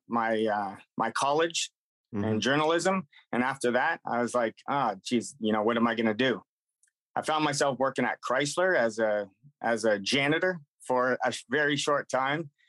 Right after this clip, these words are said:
Speaker 2: Wow, really?
Speaker 1: <laughs> Yes. Yeah. So, and Cirque du Soleil was having some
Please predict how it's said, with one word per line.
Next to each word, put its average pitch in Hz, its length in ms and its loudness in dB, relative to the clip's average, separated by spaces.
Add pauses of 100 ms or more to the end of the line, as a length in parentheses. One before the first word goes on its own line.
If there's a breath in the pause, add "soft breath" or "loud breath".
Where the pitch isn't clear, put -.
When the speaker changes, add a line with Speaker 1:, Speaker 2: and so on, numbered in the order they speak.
Speaker 2:
Wow, 101 280 2
really? 110 580 0
Speaker 1:
<laughs> - 540 -20 (100)
Yes. 147 540 0 (420)
Yeah. 139 200 4
So, 147 240 4
and 147 220 2
Cirque 185 220 -2
du 185 80 2
Soleil 165 260 2
was 143 160 -2
having 143 280 0
some 139 260 0